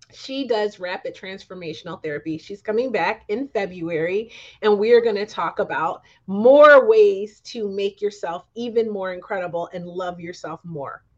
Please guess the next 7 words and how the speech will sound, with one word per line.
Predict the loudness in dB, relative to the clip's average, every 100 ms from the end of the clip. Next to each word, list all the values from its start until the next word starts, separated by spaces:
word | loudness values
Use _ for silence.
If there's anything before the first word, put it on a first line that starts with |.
| _ -8
because | -4 -2 -2 -4 -8
that | -4 0
is | 0 -2 _ _ _
the | -12
key | -12 -16 -14 -14 -16 _ _ _ -14
to | -8 -6 -6 -10
having | -16 -8 -4 -4 -4 -6 -8